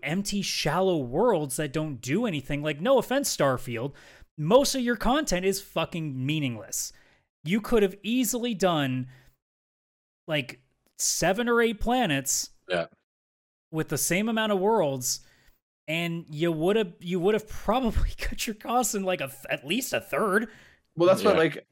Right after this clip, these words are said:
Speaker 3: that's what the, is it Outer Wild? I always get the two,
Speaker 1: Yeah,
Speaker 3: like,
Speaker 1: Outer
Speaker 3: Outer
Speaker 1: Wilds
Speaker 3: Worlds
Speaker 1: is,
Speaker 3: and
Speaker 1: like,
Speaker 3: Outer
Speaker 1: the
Speaker 3: Wilds.
Speaker 1: Obsidian space one.
Speaker 3: Yeah, there's Outer
Speaker 1: Or
Speaker 3: Worlds and
Speaker 1: Outer
Speaker 3: Outer
Speaker 1: Worlds, sorry,
Speaker 3: Wilds.
Speaker 1: not Outer Wilds.
Speaker 2: Outer
Speaker 3: Thank you,
Speaker 2: Worlds.
Speaker 3: Outer Worlds. Like, Outer Worlds did that, where it was, like, a couple planets, you jump back and forth between the two, like, it do-,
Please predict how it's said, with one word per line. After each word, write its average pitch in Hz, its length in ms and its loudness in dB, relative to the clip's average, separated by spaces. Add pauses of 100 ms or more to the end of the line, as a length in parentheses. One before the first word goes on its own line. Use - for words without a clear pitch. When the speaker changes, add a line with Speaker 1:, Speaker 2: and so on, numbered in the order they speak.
(160)
Speaker 3:
that's 156 200 -4
what 175 100 -2
the, 143 420 2
is 127 140 -4
it - 120 -2
Outer 151 240 4
Wild? 156 360 4 (140)
I - 60 0
always 175 160 2
get 143 120 -4
the 110 120 -2
two, 101 260 -4
Speaker 1:
Yeah, 139 120 2
Speaker 3:
like, 131 80 0
Speaker 1:
Outer 139 120 4
Speaker 3:
Outer 127 80 4
Speaker 1:
Wilds 127 100 4 (120)
Speaker 3:
Worlds - 20 -2
Speaker 1:
is, 113 100 -2
Speaker 3:
and 123 60 -2
Speaker 1:
like, 120 80 -2
Speaker 3:
Outer 101 100 -2
Speaker 1:
the 98 60 0
Speaker 3:
Wilds. 90 200 0
Speaker 1:
Obsidian 139 240 -2
space 165 300 -4
one. 190 240 -6 (380)
Speaker 3:
Yeah, 113 500 4
there's 143 180 0
Outer 175 140 6
Speaker 1:
Or - 20 8
Speaker 3:
Worlds 208 200 10
and 196 80 8
Speaker 1:
Outer - 40 8
Speaker 3:
Outer 180 100 6
Speaker 1:
Worlds, 147 240 6
sorry, 127 200 6
Speaker 3:
Wilds. 120 120 2
Speaker 1:
not 123 60 2
Outer 117 140 0
Wilds. 104 220 -6
Speaker 2:
Outer 113 100 2
Speaker 3:
Thank 104 100 2
you, 104 60 4
Speaker 2:
Worlds. 95 160 2
Speaker 3:
Outer 95 100 -2
Worlds. - 260 -10 (340)
Like, 160 280 2
Outer 208 200 8
Worlds 151 260 4
did 120 200 -4
that, 82 160 0
where 110 120 -4
it - 20 0
was, 117 120 -4
like, 123 140 -4
a 123 40 -12
couple 143 280 -6
planets, 131 540 -2
you 104 60 -12
jump 123 320 -8
back 107 220 0
and 117 80 -10
forth 123 200 -4
between 120 240 -6
the 113 60 -8
two, 131 220 -6
like, 110 200 -8
it 135 100 -4
do-, 143 140 -2